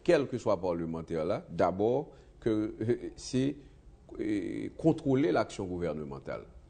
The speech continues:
On ministè li p ap mache, minis la p ap fè travay li, y ap fè dilapidasyon nan, nan fon Leta, wòl, kèl ke swa parlementè, ke se swa de, de lopozisyon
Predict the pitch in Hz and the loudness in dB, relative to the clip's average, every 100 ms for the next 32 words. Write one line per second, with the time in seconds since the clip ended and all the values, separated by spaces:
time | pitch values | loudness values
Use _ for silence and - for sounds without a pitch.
0 | - 104 110 113 107 101 104 85 82 90 | -6 0 2 2 0 -2 -2 0 0 -2
1 | - 85 85 - 151 147 104 92 95 - | -2 -4 -4 -2 -4 -2 -4 -4 -6 -4
2 | 92 85 71 - - - - - 117 - | 0 0 0 -8 -20 -20 -4 0 0 0
3 | 101 98 90 85 80 101 - - - - | -4 -2 -4 -4 -6 -8 -12 -16 -20 -2
4 | 104 113 - 104 98 107 104 - 101 95 | 2 2 2 -2 0 2 2 2 -2 -2
5 | - 95 90 90 82 - - 117 98 92 | -2 -6 -4 -4 -6 -12 -10 -6 -2 -2
6 | - 131 104 95 - 117 131 143 - - | 2 2 2 0 0 0 0 -2 -12 -4
7 | 113 156 156 139 - 208 185 165 156 143 | 2 6 6 4 2 4 4 0 0 0
8 | 139 131 120 113 110 131 135 131 131 - | 4 2 2 -2 0 -2 -2 -6 -6 0
9 | 110 104 101 98 101 107 104 104 101 95 | 0 0 -2 -2 0 2 0 0 -2 -4
10 | - 104 | -6 -8